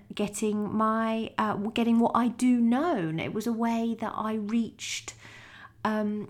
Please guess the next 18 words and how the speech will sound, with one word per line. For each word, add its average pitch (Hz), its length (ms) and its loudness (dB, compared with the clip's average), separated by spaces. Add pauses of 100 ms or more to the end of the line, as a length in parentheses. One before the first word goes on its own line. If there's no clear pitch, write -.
potential 226 640 -2
people 220 460 -4
that 202 160 -2
I 208 140 0
could 202 200 -8
help. - 600 -2 (760)
So 285 380 4
it 294 140 0
was 277 400 4 (680)
a 269 80 4
really, 254 840 4
really 190 760 4
important 202 1300 -2
shop - 480 -2
window 180 640 0
for 180 300 -6
my 196 300 -2 (220)
business. 175 760 0